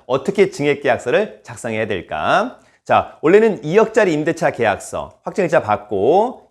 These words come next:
이 년 끝났더니, 아, 오천만 원 더, 어, 올렸으면 좋겠다, 보증금을. 오케이. 그러면 원래 이억짜리에다가 오천만 원 해서 별도로 서류를 꾸미지 말고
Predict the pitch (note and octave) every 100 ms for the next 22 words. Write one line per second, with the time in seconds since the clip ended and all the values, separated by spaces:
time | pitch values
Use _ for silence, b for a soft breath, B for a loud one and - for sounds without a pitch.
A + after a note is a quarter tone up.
0 | - D3 C#3+ F3 F3+ E3+ D3 C#3+ F3+ A#3
1 | B3 - _ G2 A2+ - D3+ C3+ B2 A2
2 | G2 G#2 F#2 - - C#3+ F#3+ G3 C3 -
3 | G2+ G#2+ A2+ A2 G2+ F2+ A2+ C3 - G#3
4 | A3 D3 F2 B B B D#3+ E3+ A3 A#3+
5 | B B D3+ F3 C#3+ E3+ G#3 G#3+ G3 E3+
6 | D3+ F3+ A3+ A#3+ - - D3+ D#3+ G#3+ G3+
7 | F#3+ F3+ F3 G3+ G3 D#3+ F#3+ F3+ A#3+ A3
8 | - A#3+ G#3 C3+ G#2 A#2 F3 G2 -